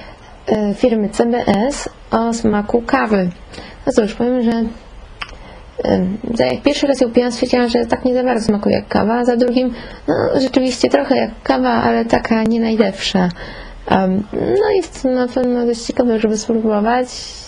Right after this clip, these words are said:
No, nie powiem, że mi to super smakowało, ponieważ to nie smakuje ani do końca jak herbata, ani do końca jak kawa. Jest taka, no nie wiem, może gdybym kiedyś była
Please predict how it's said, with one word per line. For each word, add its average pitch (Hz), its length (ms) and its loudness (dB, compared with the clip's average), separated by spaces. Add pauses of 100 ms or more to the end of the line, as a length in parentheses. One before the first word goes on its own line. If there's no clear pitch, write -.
(280)
No, 151 160 0
nie 277 180 0
powiem, 226 320 0
że 226 60 2
mi 214 160 0
to 208 100 0
super 220 260 0
smakowało, 233 600 0
ponieważ 233 360 -2
to 247 120 -4
nie 240 100 0
smakuje 269 440 -2
ani 302 220 0
do 285 80 4
końca 240 340 0
jak 247 160 -2
herbata, 269 640 0 (460)
ani 349 300 2
do 294 120 2
końca 240 420 0
jak 202 280 -2
kawa. 214 560 2 (460)
Jest 247 320 0 (200)
taka, 226 440 0 (1400)
no 240 80 0
nie 233 80 0
wiem, 220 120 2
może 254 160 2
gdybym 254 260 0
kiedyś 247 220 2
była 240 440 0